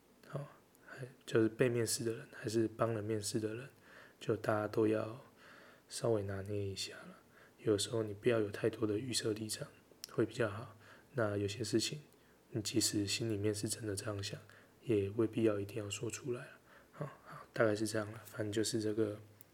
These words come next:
虎牌精酿啤酒的面试事件，那也烧到上新闻了。不过我看后来那个面试官的留言，他好像都删掉了，啊，不晓得。但反正就这样了，啊，那希望这个，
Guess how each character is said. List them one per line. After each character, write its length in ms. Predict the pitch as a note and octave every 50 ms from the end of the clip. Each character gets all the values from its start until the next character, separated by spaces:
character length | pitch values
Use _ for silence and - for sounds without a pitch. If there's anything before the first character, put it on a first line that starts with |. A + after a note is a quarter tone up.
| - - -
虎 140 | - B2 A#2
牌 240 | - A2+ G#2+ G2+
精 200 | G#2 - - B2
酿 200 | A#2 A#2+ A#2 G#2+
啤 180 | G#2+ - B2 A2
酒 200 | G#2 C3 B2+ A2
的 80 | A2 A2
面 200 | G#2+ A2 G#2+ G2+
试 180 | G2+ - A2
事 180 | G2+ - - A2
件， 260 | G#2 - C#3+ A#2+ B2 - - - - - - - - - - - - - -
那 200 | - B2 G#2+ G2+
也 240 | G2+ G#2 G#2+ A2+ B2 B2+
烧 220 | - - - B2 A#2
到 120 | A#2 A2+
上 220 | G#2 - A#2 A2 G#2
新 260 | - - A2 G#2+ G#2+
闻 120 | G#2+ A2+ C3+
了。 140 | D3 - - - - - - - - - -
不 60 | -
过 80 | C#3+ B2+
我 60 | G#2+
看 200 | G#2 - B2 A#2
后 160 | A2+ - A#2
来 140 | G#2+ G2 F#2+
那 100 | G2+ A2
个 380 | G#2+ - - A#2 A#2+ B2+ C#3 C#3 - - - - - - - - - _ -
面 120 | - C3
试 160 | A2 - - A#2
官 200 | - - A2+ G#2+
的 80 | G#2+ G2+
留 160 | G#2 G2+ G2+
言， 160 | G2+ G2 G2
他 120 | - -
好 80 | A2 G2
像 120 | G2 G2
都 140 | G2 G2+ G#2+
删 280 | - - - A2 G2 G2
掉 200 | - A#2 A2+ A#2+
了， 120 | - - - - - - - - - - -
啊， 100 | A#2+ G#2 G2+
不 80 | - A2+
晓 160 | - - -
得。 80 | - - - - - - - - - - - - - - - - - -
但 340 | - C3 A2 G#2+ G#2+ G#2+
反 220 | G#2 - - A#2 G#2
正 100 | G#2 G#2
就 140 | G#2 G#2 G#2
这 160 | G#2 - A2
样 120 | G#2 G#2
了， 460 | A2 A#2 - - - - - - C3+
啊， 120 | A2+ G#2 - - - - - - - - - -
那 280 | - A2+ G#2 G2+ G2+ G2+
希 200 | - - - A2
望 160 | G#2+ G#2 G#2
这 120 | G#2 G#2+ G#2
个， 340 | A2+ G#2+ G2+ G2+ G2+ G2+